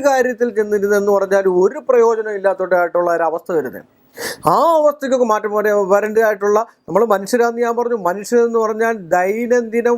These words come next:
വരുന്നതായിട്ടുള്ള പ്രശ്നങ്ങളെ, ആ പ്രശ്നങ്ങളെ തരണം ചെയ്യുന്ന പോകുന്ന ഒരാളാണ് മനുഷ്യൻ എന്ന് പറയുന്നത്. ഇല്ല പിന്നെ നമ്മൾ ഈശ്വരനായിട്ടൊക്കെ ജനിക്കണം. ഈശ്വരനായിട്ടൊക്കെ ജനിച്ചു കഴിഞ്ഞാൽ ഏത്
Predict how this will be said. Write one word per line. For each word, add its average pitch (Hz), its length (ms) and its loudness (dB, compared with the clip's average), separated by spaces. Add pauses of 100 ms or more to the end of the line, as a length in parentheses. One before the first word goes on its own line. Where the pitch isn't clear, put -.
വരുന്നതായിട്ടുള്ള 220 1040 0 (180)
പ്രശ്നങ്ങളെ, 233 640 -2 (580)
ആ 277 280 2
പ്രശ്നങ്ങളെ 262 500 2
തരണം 233 420 -4
ചെയ്യുന്ന 214 340 -2
പോകുന്ന 202 340 0
ഒരാളാണ് 190 520 0 (160)
മനുഷ്യൻ 196 360 -2
എന്ന് 208 120 -2
പറയുന്നത്. 143 400 0 (300)
ഇല്ല 180 180 2
പിന്നെ 330 140 2
നമ്മൾ 320 180 0
ഈശ്വരനായിട്ടൊക്കെ 277 800 0
ജനിക്കണം. 143 440 -4 (500)
ഈശ്വരനായിട്ടൊക്കെ 269 580 2
ജനിച്ചു 247 280 -2
കഴിഞ്ഞാൽ 254 360 0
ഏത് 247 260 2